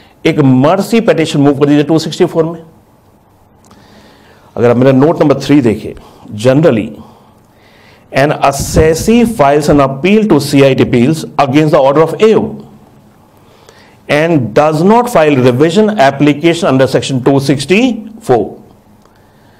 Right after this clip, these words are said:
So, हर लोग यही करते हैं, टू सिक्सटी फ़ोर में कोई नहीं जाता।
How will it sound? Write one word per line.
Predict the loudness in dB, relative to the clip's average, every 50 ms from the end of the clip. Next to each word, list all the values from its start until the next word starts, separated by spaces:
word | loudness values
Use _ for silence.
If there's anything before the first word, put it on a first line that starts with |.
| _ _ _ _ _ _ _
So, | -4 -2 -2
हर | 0 0 0 0 2
लोग | 2 2 2 2
यही | 2 2 2
करते | 0 0 2 0
हैं, | -2 0 0
टू | 2 2 2 2
सिक्सटी | 2 -2 -2 -2 -2 -2
फ़ोर | 0 2 2
में | 2 2 0
कोई | 0 0 0 0
नहीं | 0 -2 -4
जाता। | -6 -10 -14 -18 -20 -20